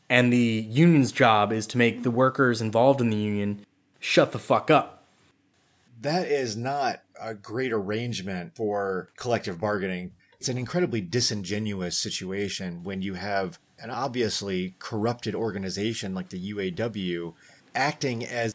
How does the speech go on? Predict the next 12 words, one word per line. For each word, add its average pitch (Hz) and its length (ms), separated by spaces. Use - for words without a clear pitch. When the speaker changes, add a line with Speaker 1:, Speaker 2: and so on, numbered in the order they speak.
Speaker 2:
a 117 140
self-interested 131 880
third 139 400
party 139 480
in 101 120
relation 107 580
to 101 640
corporate 135 300
executives 104 640
and 104 120
the 98 60
workers. - 560